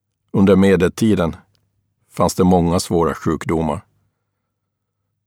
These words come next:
som nästan har försvunnit från Europa idag. En vanlig sjukdom var lepra.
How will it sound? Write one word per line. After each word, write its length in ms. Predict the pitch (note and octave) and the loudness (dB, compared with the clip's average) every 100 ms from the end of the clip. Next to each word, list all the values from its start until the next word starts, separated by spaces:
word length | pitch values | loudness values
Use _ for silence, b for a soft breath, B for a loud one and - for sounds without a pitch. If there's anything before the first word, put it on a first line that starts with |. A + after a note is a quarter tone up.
| _ | _
som 180 | - - | -8 -2
nästan 280 | F#2 F2 - | -2 -2 -2
har 100 | F2+ | -4
försvunnit 600 | - F2 - F#2+ G2+ E2+ | -4 -6 -2 0 0 0
från 260 | - E2+ D#2 _ | -4 -6 -6 _
Europa 560 | - E2+ E2+ E2 - E2+ | -8 -6 -4 -4 -4 -6
idag. 280 | E2 D#2+ D#2 - _ _ _ _ _ _ _ _ _ _ _ _ _ _ _ _ - | -4 -6 -8 -12 _ _ _ _ _ _ _ _ _ _ _ _ _ _ _ _ -6
En 120 | F#2 | 0
vanlig 320 | F2+ F#2 F#2+ | 2 4 2
sjukdom 420 | - F#2 E2 F#2 | 2 -2 0 -2
var 280 | E2 F2 F2+ - - | -2 -2 -4 -8 -4
lepra. 480 | F#2 - - G2 | -4 -4 -4 -6